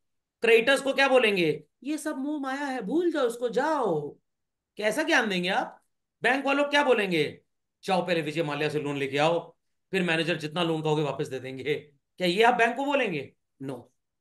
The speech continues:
लैंड एंड बिल्डिंग को कब्रिस्तान में बदल देंगे? No। प्लांट एंड मशीनरी को चलाना बंद कर देंगे?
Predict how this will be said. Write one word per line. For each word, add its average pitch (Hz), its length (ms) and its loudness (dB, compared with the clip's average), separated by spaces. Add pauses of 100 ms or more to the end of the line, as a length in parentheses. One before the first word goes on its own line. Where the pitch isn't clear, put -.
(140)
लैंड 202 260 2
एंड 262 140 0
बिल्डिंग 247 300 0
को 262 80 0
कब्रिस्तान 254 420 0
में 302 80 -4
बदल 285 200 -4
देंगे? 156 340 -8 (440)
No। 156 340 -2 (380)
प्लांट 226 300 2
एंड 269 120 4
मशीनरी 254 380 0
को 226 60 -14
चलाना 262 300 0
बंद 302 160 0
कर 311 120 0
देंगे? 170 360 -4